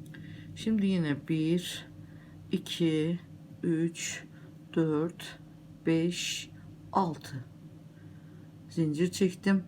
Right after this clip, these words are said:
Tığıma doladım. Sıradaki zincirlerden yine on iki sefer bir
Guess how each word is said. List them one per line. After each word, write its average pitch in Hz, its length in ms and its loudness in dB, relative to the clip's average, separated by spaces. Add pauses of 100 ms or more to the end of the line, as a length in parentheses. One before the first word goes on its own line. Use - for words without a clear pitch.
(340)
Tığıma 147 460 4
doladım. 180 580 6 (680)
Sıradaki 175 680 4
zincirlerden 147 880 4
yine 170 500 4 (2500)
on 185 180 4
iki 170 360 0
sefer 165 840 2 (2500)
bir 170 720 0